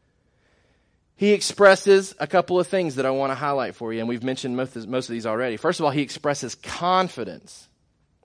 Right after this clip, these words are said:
It's not confidence, though, based on himself. It's confidence based on the past faithfulness of the one he's praying to. He comes to God in prayer.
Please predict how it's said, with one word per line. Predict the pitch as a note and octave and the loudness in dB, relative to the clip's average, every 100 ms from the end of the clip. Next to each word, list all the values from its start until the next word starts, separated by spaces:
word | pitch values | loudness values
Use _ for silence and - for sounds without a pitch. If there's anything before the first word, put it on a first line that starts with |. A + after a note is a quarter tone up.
| _ | _
It's | B2+ D3+ | -8 2
not | D#3 F#3 | 4 4
confidence, | - G3 G3+ G3 E3 | 2 2 2 0 -2
though, | D#3+ D#3+ | 4 4
based | D3+ D3+ D3 | 6 2 0
on | D3 | -2
himself. | A#2+ - F#3+ D3 - _ - _ | -4 0 4 4 2 _ -20 _
It's | C#3+ - | -8 -8
confidence | - F3 G3 G3+ F#3 C#3 | -2 2 4 2 -2 0
based | D3+ D#3 E3+ | 0 0 0
on | D3+ | -2
the | B2 | -4
past | - - E3+ F3 E3+ - | -6 -4 0 0 -2 -10
faithfulness | - E3+ F3 G3+ - C#3 A#2 A2 - - - _ | -4 2 2 2 -2 -2 0 -2 -6 -16 -20 _
of | D3 D3 | -4 0
the | |
one | C#3+ D3+ D#3+ | 2 4 4
he's | C#3 A#2 | 0 -4
praying | - F#3+ F#3 C3+ | 2 4 6 2
to. | - G#2 - _ _ _ _ _ _ | -4 -8 -10 _ _ _ _ _ _
He | - G3+ A#3+ | -2 0 0
comes | - - A#3+ C4 F3+ C#3 C#3+ D3 - _ | -4 0 6 8 8 8 2 -6 -16 _
to | - F3+ | -4 0
God | D#3+ F#3+ F3 C3+ B2 | 4 6 6 4 2
in | D#3+ G#3 A#3+ | 2 2 2
prayer. | - G#3+ F3 A2 A#2+ | 0 2 2 2 -4